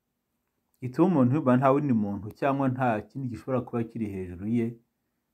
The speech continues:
kuko yumva ari we nyine yagize ikigirwamana. Nicyo kibwirwa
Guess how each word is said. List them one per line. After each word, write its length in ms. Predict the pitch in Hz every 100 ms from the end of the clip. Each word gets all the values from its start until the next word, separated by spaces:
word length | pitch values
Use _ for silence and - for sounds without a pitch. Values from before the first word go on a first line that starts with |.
| _
kuko 280 | - 123 143
yumva 220 | 127 123
ari 100 | 120
we 60 | 120
nyine 140 | 117
yagize 300 | 110 95 90
ikigirwamana. 720 | 87 110 98 101 95 90 87
Nicyo 300 | 104 123 - 190
kibwirwa 800 | - 113 120 143 165 160 165